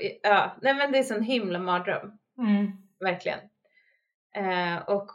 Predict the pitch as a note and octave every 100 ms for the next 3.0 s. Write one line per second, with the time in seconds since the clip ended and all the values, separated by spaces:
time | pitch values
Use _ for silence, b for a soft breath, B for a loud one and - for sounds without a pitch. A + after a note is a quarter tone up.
0 | _ - F#3 - - A#3+ A3+ G#3+ G#3+ F#3+
1 | D#3 A2 G#2+ - F#3+ - - - - -
2 | _ F#3 F3+ _ _ F3+ E3 D#3 D#3